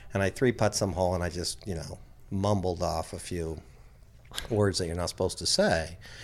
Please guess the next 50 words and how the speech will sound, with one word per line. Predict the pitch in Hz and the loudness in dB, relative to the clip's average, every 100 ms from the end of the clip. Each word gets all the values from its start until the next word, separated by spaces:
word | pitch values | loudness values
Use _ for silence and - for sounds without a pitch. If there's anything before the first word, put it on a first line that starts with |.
| - | 4
And | 143 | 10
the | |
best, | 180 269 202 | 12 12 12
that's | 208 240 | 10 10
fine. | 143 113 | 12 12
I | 156 | 12
don't | 185 | 12
have | 131 | 12
a | |
pro-, | - 131 | 12 12
I | 143 | 12
think | 165 120 | 10 8
language, | 113 110 110 120 | 8 8 4 4
you | |
know, | 110 | 4
we | 120 | 4
should, | - - | 0 -6
it's | - | -6
fine. | 76 71 | -6 -4
You're | 92 | -2
gonna | 101 98 | 0 0
find | 90 82 | -2 -4
me | 82 | -4
for | - | -6
that. | 80 80 | -6 -2
I | |
really | 92 107 | 2 2
don't | 87 85 | 2 -4
have | 82 | -4
an | |
issue | 95 - 85 | -4 -2 -6
with | - | -4
that. | 82 78 - - - - - | -4 -6 -10 -20 -20 -10 2
But | 180 | 4
the | 165 | 8
best | 156 226 - | 12 12 12
part | 139 | 10
is | 127 | 12
the | |
guy | 151 151 | 12 12
wrote | 165 147 | 12 10
a | |
letter | 123 151 185 123 101 98 104 - - | 10 12 12 12 12 8 2 -6 2
to | 131 | 4
the | 113 | 6
tour | - 262 117 95 101 123 - - - - - - | 6 6 6 6 2 -2 -10 -20 -20 -20 -12 4
saying | 160 151 139 | 8 10 12
that | 131 | 12
I | 127 | 12
offended | 120 - 240 302 247 101 82 85 | 10 8 12 12 10 6 2 -4